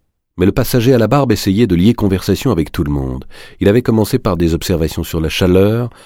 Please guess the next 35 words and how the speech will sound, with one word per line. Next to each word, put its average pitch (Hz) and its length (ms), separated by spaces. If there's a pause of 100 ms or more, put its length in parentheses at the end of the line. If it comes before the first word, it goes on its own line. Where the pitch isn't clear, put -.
(220)
sur 78 240
l'inefficacité 90 720
du 76 100
système 78 380
d'air 73 180
conditionné, 80 600
sur - 160
le 71 80
fait 85 160
qu'en 73 200
juin, 76 300 (400)
on 73 80
ne 73 60
sait 76 180
jamais 82 220
s'il 73 180
faut 76 140
s'habiller 76 400
en 71 120
été 76 280
ou 95 120
en 78 60
mi-saison. 69 540 (1080)
Il 107 120
avait 156 120
fait 170 140
remarquer 139 380
que - 80
la 113 100
meilleure 131 280
tenue, 139 220
c'était 120 260
le 104 100
blazer 107 400
léger, 82 380